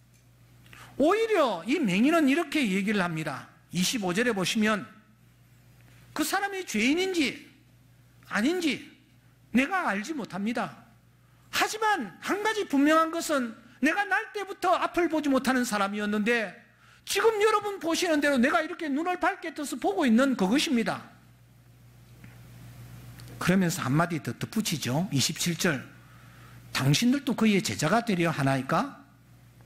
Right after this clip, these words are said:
그러자 저들이 그냥 뚜껑이 열려버립니다.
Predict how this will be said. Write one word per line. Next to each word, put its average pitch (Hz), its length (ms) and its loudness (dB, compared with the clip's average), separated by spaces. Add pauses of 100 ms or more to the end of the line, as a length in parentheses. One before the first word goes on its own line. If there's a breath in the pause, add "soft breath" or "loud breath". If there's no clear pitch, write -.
(680)
그러자 214 640 0 (400)
저들이 220 500 2
그냥 226 380 2
뚜껑이 311 400 6
열려버립니다. 143 640 -2